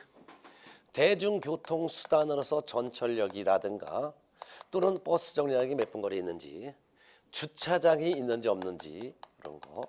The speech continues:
그다음에 교육시설로서 초, 중고등학교가 주택 근처에 몇 분 거리에 있는지, 판매 및 의료시설로서, 판매, 의료시설로서 백화점이라든가,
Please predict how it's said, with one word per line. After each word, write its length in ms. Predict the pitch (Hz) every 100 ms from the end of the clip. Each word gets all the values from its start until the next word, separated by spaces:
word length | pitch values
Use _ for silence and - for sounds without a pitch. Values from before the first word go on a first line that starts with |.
| _ - _ - - _ -
그다음에 600 | - 139 92 113 131 - - _ _ _ - - - - -
교육시설로서 1500 | 123 160 208 202 - 170 151 147 131 123 - 85 131 147 - _ -
초, 420 | - 185 185 180
중고등학교가 1800 | - 147 139 135 123 110 104 98 92 - - _ - - 117 107 151 - -
주택 320 | - - 139
근처에 260 | 123 117 127
몇 160 | 113 -
분 120 | 107
거리에 160 | 95 87
있는지, 560 | 87 87 73 90 143 - _ _ - _ -
판매 580 | - 202 208 208 202 202
및 180 | 208 208
의료시설로서, 1200 | 151 156 156 - 117 120 117 113 - 98 160 - - - _ _
판매, 460 | - 139 139 160 -
의료시설로서 720 | 110 107 104 - 98 87 87 -
백화점이라든가, 1080 | 147 - - 151 151 143 139 139 151 175